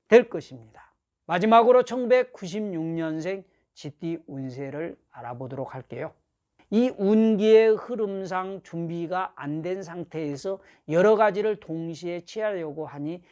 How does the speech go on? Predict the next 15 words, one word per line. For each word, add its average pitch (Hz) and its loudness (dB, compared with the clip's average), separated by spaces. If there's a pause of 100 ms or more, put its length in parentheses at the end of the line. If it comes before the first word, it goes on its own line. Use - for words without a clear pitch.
(180)
이도저도 220 4
아닐 151 -2
수가 143 -14
있습니다. 117 -20 (400)
지금부터라도 190 2
가야 143 -6
할 170 -4
목표를 151 -10
바로잡고 175 -4 (300)
흔들리지 262 2
말고 147 -4
나아간다면 135 -10 (300)
반드시 160 -2 (640)
확실한 - -4
길이 151 -8